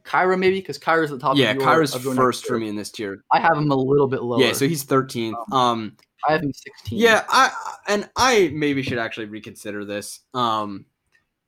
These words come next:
Speaker 2: yeah, I, I probably would lower him.
Speaker 1: I just, I just don't think there's enough on the ball
Speaker 2: There isn't.
Speaker 1: to really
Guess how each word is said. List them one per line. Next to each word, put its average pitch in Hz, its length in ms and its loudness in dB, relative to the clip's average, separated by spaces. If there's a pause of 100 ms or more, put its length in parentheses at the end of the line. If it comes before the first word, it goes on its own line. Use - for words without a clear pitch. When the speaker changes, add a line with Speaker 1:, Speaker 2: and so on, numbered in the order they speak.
(160)
Speaker 2:
yeah, 110 260 0
I, 143 380 0
I 135 60 2
probably 117 300 -2
would 98 140 -8
lower 98 240 -8
him. 104 180 -16
Speaker 1:
I 214 80 4
just, 233 340 -4 (100)
I 202 100 6
just 190 320 0
don't 147 260 2
think 143 300 -2
there's 135 220 -2
enough 120 520 -4
on 123 200 0
the 117 80 0
ball 110 260 -4
Speaker 2:
There 147 140 4
isn't. 92 340 -4
Speaker 1:
to 127 100 -6
really 117 340 -6